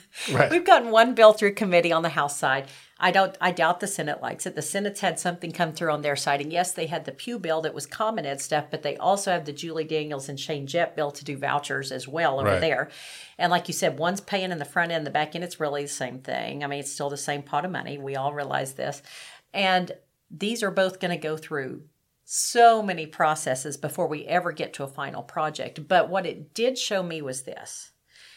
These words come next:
Speaker 2: Last year, the House was the stalwart that stood up and said, "We have basically over half of our rural counties that don't have a private school option."
Speaker 1: Mm-hmm.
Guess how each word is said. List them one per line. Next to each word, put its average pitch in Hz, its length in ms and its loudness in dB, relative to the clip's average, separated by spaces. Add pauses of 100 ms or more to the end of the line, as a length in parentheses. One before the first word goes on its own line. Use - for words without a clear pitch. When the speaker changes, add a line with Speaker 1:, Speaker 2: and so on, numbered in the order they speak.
(920)
Speaker 2:
Last 190 520 0
year, 180 100 0
the 165 140 0
House 151 420 -6
was 156 160 -4
the 143 80 -10
stalwart 147 760 -4
that - 120 -6
stood 156 280 -2
up 147 160 -2
and 139 100 -6
said, 139 300 -6
"We 190 140 -6
have 175 220 -6
basically 156 600 -4
over 139 160 -6
half - 400 -6
of 156 80 -6
our 151 160 0
rural 147 240 -4
counties 147 340 -4
that 135 220 -8
don't 147 180 -6
have 139 240 -8
a 127 40 -14
private 123 420 -8
school 131 340 -8
option." - 560 -10
Speaker 1:
Mm-hmm. 101 240 -6